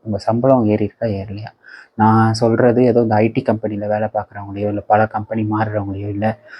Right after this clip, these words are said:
இந்த YouTube-ல இருந்து சம்பாதிக்கிறவங்க, இல்ல Instagram-ல இருந்து சம்பாதிக்கிறவங்க, இல்ல விளம்பரத்துல இருந்து சம்பாதிக்கிறவங்க, இல்ல இன்வெஸ்ட்மெண்ட் பண்ணி அதுல இருந்து சம்பாதிக்கிறவங்க, ஷேர் மார்க்கெட்ல, அவங்கள பத்தி சொல்லல.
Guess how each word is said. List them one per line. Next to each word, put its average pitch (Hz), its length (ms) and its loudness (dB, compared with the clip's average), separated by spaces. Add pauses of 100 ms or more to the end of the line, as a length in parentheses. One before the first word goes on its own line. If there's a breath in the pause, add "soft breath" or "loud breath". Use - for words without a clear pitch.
(280 loud breath)
இந்த 98 600 2 (1200 loud breath)
YouTube-ல 113 400 6
இருந்து 104 380 2
சம்பாதிக்கிறவங்க, 101 760 -2
இல்ல 98 200 0
Instagram-ல 104 600 0
இருந்து 98 280 -4
சம்பாதிக்கிறவங்க, 101 760 -6
இல்ல 101 260 0
விளம்பரத்துல 107 680 4
இருந்து 101 260 -4
சம்பாதிக்கிறவங்க, 101 840 -6 (400 loud breath)
இல்ல 107 160 4
இன்வெஸ்ட்மெண்ட் 110 680 2
பண்ணி 101 320 0
அதுல 101 320 0
இருந்து 113 220 -4 (120)
சம்பாதிக்கிறவங்க, 98 680 -4 (120)
ஷேர் 104 220 -2
மார்க்கெட்ல, - 360 -8
அவங்கள 113 340 2
பத்தி 107 340 -6
சொல்லல. 101 160 -4